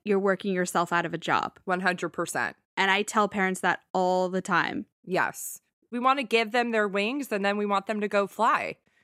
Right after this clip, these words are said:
Speaker 2: And then we do like to hear how things are going.
Speaker 1: For sure. <laughs>
Speaker 2: Usually a pretty special relationship is established. And I love when I get an email from a former client's parent that their kid had this big, huge project that they were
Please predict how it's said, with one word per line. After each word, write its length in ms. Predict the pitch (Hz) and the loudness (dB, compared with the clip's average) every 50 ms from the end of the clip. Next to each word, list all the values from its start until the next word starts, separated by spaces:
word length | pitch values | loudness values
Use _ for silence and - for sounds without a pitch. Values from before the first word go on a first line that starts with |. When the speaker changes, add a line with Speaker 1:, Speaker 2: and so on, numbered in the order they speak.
| _ _ _ _ _ _ _ _ _ _ - | _ _ _ _ _ _ _ _ _ _ -2
Speaker 2:
And 140 | 233 240 262 | 0 4 4
then 240 | 285 285 277 214 202 | 4 2 2 0 -2
we 100 | 247 233 | -2 -2
do 240 | 202 240 247 240 | 0 0 -2 0
like 240 | 220 208 185 180 175 - | 2 2 2 2 0 -2
to 100 | - 180 | -6 -2
hear 340 | - 190 180 156 156 156 160 | 0 0 2 2 2 0 0
how 220 | 156 165 151 151 | 0 0 0 0
things 320 | 160 - 151 151 160 - 170 | -2 -4 -6 -6 -4 -4 -4
are 80 | 160 | -4
going. 420 | - 156 143 139 120 113 107 165 - - _ _ - - - | -2 -2 -2 -2 -4 -6 -8 -12 -14 -16 _ _ -20 -20 -2
Speaker 1:
For 160 | - 240 214 220 | 0 0 2 2
sure. 320 | - - 214 175 - - _ _ _ _ | 2 2 2 0 0 -4 _ _ _ _
<laughs> 260 | 359 - _ - 330 - | -16 -16 _ -10 -6 -2
Speaker 2:
Usually 380 | 220 233 233 - 247 233 214 | 0 0 0 2 2 4 4
a 80 | 202 180 | 2 2
pretty 240 | - 214 202 180 190 | 0 0 0 0 0
special 360 | - - 180 175 - 202 180 | 2 2 2 2 2 -2 -2
relationship 600 | 165 170 160 156 160 - - 185 - 185 170 - | -2 0 0 0 -2 -2 -4 -4 -2 -2 -2 -2
is 140 | 175 151 - | -4 -6 -6
established. 600 | 165 156 - 143 120 143 170 208 220 214 208 - | -8 0 2 2 2 2 2 2 0 0 0 0
And 180 | 185 170 165 160 - - - - - - _ | 0 0 0 -2 -8 -14 -20 -20 -20 -10 _
I 100 | - 190 | -4 -4
love 320 | 185 180 190 180 175 170 190 | 0 2 2 2 2 2 0
when 100 | 180 175 | 0 2
I 60 | 175 | 2
get 140 | 175 170 170 | 2 0 0
an 160 | 165 156 - | -2 -2 -4
email 240 | 175 175 170 160 160 | -2 0 2 2 2
from 180 | - - 170 165 | 0 -2 -2 -2
a 60 | 160 | -2
former 360 | - - 170 160 151 170 165 | 0 0 0 0 0 0 -4
client's 340 | - - 175 160 160 151 - | 0 0 0 0 0 -2 -6
parent 420 | - - 175 170 160 160 156 151 - | -10 -6 -2 0 0 0 0 0 0
that 200 | 156 151 - _ _ _ | 0 0 -2 _ _ _
their 160 | - 175 170 165 | 0 0 0 0
kid 280 | - - 180 175 160 | -2 0 0 0 2
had 180 | 165 170 170 151 | 2 0 0 2
this 180 | 165 160 - | 0 -4 -4
big, 240 | - - 170 170 165 - | -2 -2 -2 -2 -2 -4
huge 280 | - 165 151 - - | -4 -6 -6 -6 -2
project 500 | - 165 143 147 151 - 170 160 160 - - | 2 2 2 2 2 0 0 0 0 0 -4
that 120 | 151 - | -4 -2
they 140 | 170 160 147 | 0 0 0
were 300 | 156 151 147 139 156 | 0 -2 -4 -4 -8